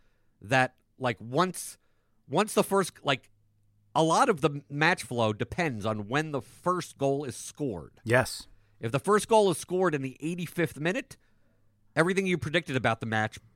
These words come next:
Speaker 1: pretty much goes according to plan,
Speaker 2: Mm-hmm.
Speaker 1: kind of, right?
Speaker 2: Uh, close
Speaker 1: But, like,
Speaker 2: enough, yeah.
Speaker 1: Right, but I'm just saying, like, if,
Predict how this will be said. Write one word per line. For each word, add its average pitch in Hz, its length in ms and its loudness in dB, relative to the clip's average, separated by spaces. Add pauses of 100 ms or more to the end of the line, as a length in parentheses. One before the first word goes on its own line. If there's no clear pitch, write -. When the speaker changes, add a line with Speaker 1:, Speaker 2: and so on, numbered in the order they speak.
Speaker 1:
pretty 131 180 -2
much - 360 -4
goes 110 240 -2
according 110 340 -6
to 110 40 -8
plan, 139 300 -6 (360)
Speaker 2:
Mm-hmm. 127 200 0
Speaker 1:
kind 90 220 -4
of, - 180 -20 (180)
right? 127 380 0 (180)
Speaker 2:
Uh, 190 200 0
close 180 160 6
Speaker 1:
But, - 80 6
like, 156 140 4
Speaker 2:
enough, 139 60 2
yeah. 90 160 2 (320)
Speaker 1:
Right, 113 320 4
but 147 100 2
I'm 147 100 2
just 151 140 -2
saying, 180 220 4
like, 117 200 0
if, 127 180 -2